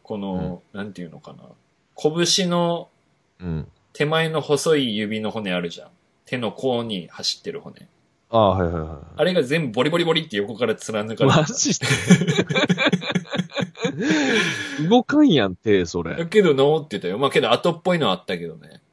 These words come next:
Speaker 2: あ、じゃあちょっとかすったみたいな感じなんかな。
Speaker 1: うん。いや、つ-、貫通してんじゃない？多分。貫通してんのかな？
Speaker 2: だ-
Speaker 1: 途中で止まってんのかな？
Speaker 2: え、傷跡はあんの？その。
Speaker 1: 跡はあったよ、なんか。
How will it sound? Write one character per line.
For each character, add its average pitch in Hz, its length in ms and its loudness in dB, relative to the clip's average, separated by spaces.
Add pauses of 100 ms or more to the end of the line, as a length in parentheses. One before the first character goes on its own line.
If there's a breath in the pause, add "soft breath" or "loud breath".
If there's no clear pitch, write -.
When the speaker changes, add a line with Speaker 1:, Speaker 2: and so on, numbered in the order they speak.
Speaker 2:
あ、 113 240 4
じ 143 120 2
ゃ 135 40 6
あ 123 40 0
ち - 120 -2
ょ - 40 2
っ - 20 0
と 123 100 -8
か - 200 -6
す - 180 -8
っ - 20 -6
た - 260 0
み 131 100 -4
た 107 100 -6
い - 20 -6
な 98 80 -10
感 104 240 -12
じ 95 120 -10
な 95 100 -4
ん 87 60 -8
か 78 120 -10
な。 67 120 -12
Speaker 1:
う - 20 -14
ん。 50 60 -20 (1300)
い 110 40 -14
や、 117 80 -10 (100)
つ-、 - 220 -16
貫 196 240 -4
通 214 160 -6
し - 80 -8
て 226 100 0
ん 165 40 -2
じ 104 40 -6
ゃ 90 60 -8
な 85 80 -8
い？ 92 80 -10
多 - 140 -16
分。 78 100 -18 (160)
貫 196 300 -10
通 196 160 -8
し 135 200 -4
て 254 80 -8
ん 220 80 -6
の 127 80 -10
か 98 60 -10
な？ 85 60 -12
Speaker 2:
だ- - 100 -20
Speaker 1:
途 139 100 -6
中 170 140 -10
で 151 80 -8
止 123 100 -8
ま 127 120 -6
っ 131 60 -20
て 135 100 -8
ん 104 80 -8
の 90 80 -10
か - 180 -20
な？ - 160 -20
Speaker 2:
え、 185 220 -2
傷 208 340 0
跡 220 200 2
は 208 200 6
あ - 20 4
ん 139 140 -4
の？ - 120 -18
そ - 180 -14
の。 82 120 0
Speaker 1:
跡 160 240 0
は 95 140 4
あ 85 60 -4
っ - 120 -16
た 85 100 -12
よ、 - 280 -16
な - 60 -20
ん - 20 -20 (140)
か。 - 80 -20